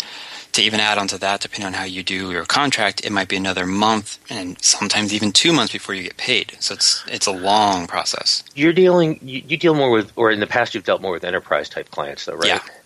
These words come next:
Speaker 2: Okay, 'cause I, I've been working more with startups, and so they really, they really do come in two flavors. It's the, "We need help now," or, um,
Speaker 1: "We
Speaker 2: and
Speaker 1: need
Speaker 2: which
Speaker 1: help
Speaker 2: is
Speaker 1: yesterday."
Speaker 2: usually,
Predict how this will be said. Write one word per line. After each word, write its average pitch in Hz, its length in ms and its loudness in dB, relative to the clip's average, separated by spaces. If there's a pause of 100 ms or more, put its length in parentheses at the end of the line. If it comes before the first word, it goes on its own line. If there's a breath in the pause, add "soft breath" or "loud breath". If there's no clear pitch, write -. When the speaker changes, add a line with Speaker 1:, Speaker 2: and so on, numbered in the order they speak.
(360)
Speaker 2:
Okay, 92 420 -4
'cause - 320 -2
I, 101 220 4
I've 117 120 2
been 120 140 0
working 113 260 0
more 101 200 0
with 90 140 -4
startups, 92 680 0
and 90 200 -10
so 92 360 0 (500)
they 113 120 0
really, 110 300 2
they 113 160 0
really 123 220 2
do 107 100 -4
come 101 220 -4
in 92 80 -2
two 90 180 -10
flavors. 73 640 -4
It's - 220 -8
the, 92 220 -2 (320 loud breath)
"We 214 180 0
need 214 220 4
help 190 280 2
now," 180 580 2 (440 soft breath)
or, 117 760 2
um, 92 460 2 (600)
Speaker 1:
"We 117 80 -2
Speaker 2:
and 113 60 4
Speaker 1:
need 110 100 4
Speaker 2:
which - 40 2
Speaker 1:
help 107 120 0
Speaker 2:
is 107 60 0
Speaker 1:
yesterday." 113 220 0
Speaker 2:
usually, 117 240 -2